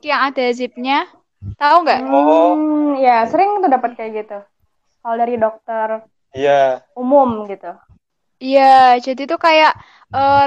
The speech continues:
Speaker 1: langsung tiga obat
Speaker 3: Iya.
Speaker 1: terus dimasukin kayak gitu. Tiga macam obat terus langsung dimasukin kayak gitu. Itu maksudnya B U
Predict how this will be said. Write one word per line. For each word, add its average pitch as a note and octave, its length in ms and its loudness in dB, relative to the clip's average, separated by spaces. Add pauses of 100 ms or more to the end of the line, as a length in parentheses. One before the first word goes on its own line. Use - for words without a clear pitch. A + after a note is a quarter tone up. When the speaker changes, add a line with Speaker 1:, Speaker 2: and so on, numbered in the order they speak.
Speaker 1:
langsung D4 560 -4
tiga C4+ 320 -4
obat A#3+ 280 -8
Speaker 3:
Iya. A#3 40 -16
Speaker 1:
terus - 160 -12
dimasukin C4 560 -14
kayak A#3 160 -12
gitu. A#3 320 -18
Tiga C4+ 240 -14
macam B3 320 -8
obat B3+ 160 -10
terus D4 240 -18
langsung C4 240 -14
dimasukin A#3+ 400 -20
kayak A3 240 -20
gitu. G#3 240 -20 (240)
Itu F#4+ 320 -10
maksudnya E4+ 480 -4
B C#4 160 -2
U - 20 -6